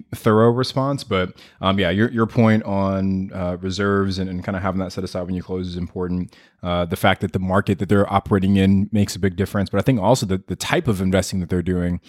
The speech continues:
makes a big difference as well, right? If you're, if you're house hacking, you, you, you can get into a property for, you know, three and a half percent down. If you're flipping, maybe you're gonna need twenty percent of your, your total project costs to, to get into a flip. So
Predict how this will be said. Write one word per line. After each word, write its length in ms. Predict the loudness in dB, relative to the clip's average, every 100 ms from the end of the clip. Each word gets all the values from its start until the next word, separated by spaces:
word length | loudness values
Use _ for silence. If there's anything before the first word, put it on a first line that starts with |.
| -20 -6 2
makes 240 | 2 2
a 40 |
big 180 | 0 0
difference 320 | 0 0 0
as 140 | -2 -2
well, 400 | 0 0 -4 -14 -2
right? 240 | 2 2
If 120 | 2
you're, 500 | 2 4 4 2 0 -6 -14
if 140 | -8 0
you're 140 | 0
house 320 | 2 2 2
hacking, 520 | 2 0 0 -2 -4 -4 _ _ _
you, 160 | -8 -2
you, 180 | 2 2
you 120 | 4
can 120 | 4 6
get 120 | 4
into 220 | 4 2
a 80 | 0
property 380 | 2 0 0 -4
for, 340 | 0 0 -2
you 100 | -2
know, 240 | -4 -4 -8 -14 -20 _ -2
three 140 | 2
and 100 | 2
a 20 |
half 240 | 4 2 0
percent 360 | -2 -2 -2 0
down. 400 | 0 0 -6 -16 -20 -20 _ -6
If 180 | -4
you're 120 | -2 -2
flipping, 680 | 2 2 4 2 0 -2 -6 _ _
maybe 260 | 2 4 6
you're 120 | 6
gonna 180 | 6 4
need 300 | 4 4 2
twenty 220 | 0 0
percent 360 | 0 -2 0 0
of 120 | 0
your, 180 | -2 -2
your 140 | -2
total 260 | -2 -2 -2
project 500 | -2 -2 -2 -4 -6
costs 380 | -8 -6 -10 -6
to, 240 | -4 -2
to 120 | -2
get 120 | -2 -2
into 240 | -2 -2
a 40 |
flip. 360 | -4 0 0 0
So 320 | -2 -2 -4